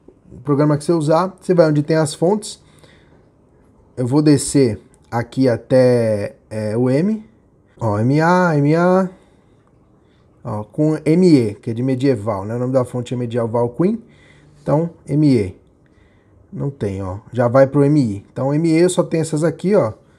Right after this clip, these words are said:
Menlo, só, depois já vai pro M I. Então, medieval não tem. O que que eu vou fazer? Vou no Google, nome da fonte, medieval,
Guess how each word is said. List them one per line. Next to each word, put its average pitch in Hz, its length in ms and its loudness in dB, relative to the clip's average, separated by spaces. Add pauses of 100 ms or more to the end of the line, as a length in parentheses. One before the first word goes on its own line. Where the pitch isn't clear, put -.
(380)
Menlo, 190 760 2 (640)
só, 156 320 0
depois 160 280 -6
já 160 80 2
vai 147 180 0
pro 147 160 -4
M 165 160 -2
I. 107 200 -8 (540)
Então, 185 260 -2 (540)
medieval 139 680 0
não 139 180 -4
tem. 98 280 -8 (1200)
O - 40 -20
que 139 80 -14
que - 40 -8
eu 165 60 4
vou 151 80 0
fazer? 131 400 2 (680)
Vou 117 200 -8
no 147 100 -4
Google, 151 460 2 (960)
nome 135 200 0
da 143 120 4
fonte, 110 420 -12
medieval, 131 1080 -4